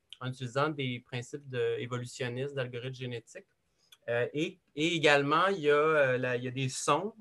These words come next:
euh, qui sont produits par les robots et qui eux-mêmes sont évolutifs. Donc, les tra-, les robots, avec le temps, développent une espèce de, de comportement, euh, au niveau de leur mouvement et au niveau sonore également,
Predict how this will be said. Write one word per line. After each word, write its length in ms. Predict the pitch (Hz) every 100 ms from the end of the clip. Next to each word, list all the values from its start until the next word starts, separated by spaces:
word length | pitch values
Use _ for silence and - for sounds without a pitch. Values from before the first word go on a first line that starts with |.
| -
euh, 220 | 127 123
qui 160 | 123 -
sont 180 | 139 143
produits 420 | - 135 127 165
par 200 | 156 123
les 140 | 123
robots 340 | 120 117 156 196
et 80 |
qui 240 | - - 165
eux-mêmes 420 | 156 151 156 175
sont 220 | 175 143 135
évolutifs. 460 | 131 131 123 135
Donc, 200 | 123 123
les 80 | 139
tra-, 300 | 135 - 135
les 180 | 131 127 123
robots, 320 | 131 135 170
avec 320 | 127 135 143
le 140 | 143 127
temps, 260 | 147 160 185 _ _ _ _ -
développent 580 | 135 147 135 147 185 - _ _ _ _
une 240 | 120 127
espèce 440 | 127 - 165 165 139
de, 280 | 131 123 120
de 120 | 117
comportement, 920 | - 156 156 180 - 143 135 151 170 170 _ _ _ _ 117
euh, 440 | 123 120 120 117
au 120 | 117 123
niveau 280 | 123 139
de 60 | 156
leur 180 | 135 127
mouvement 560 | 139 147 139 135 165
et 80 | 180
au 100 | 135
niveau 240 | 135 131 165
sonore 540 | - 135 127 147 156
également, 480 | 131 120 117 135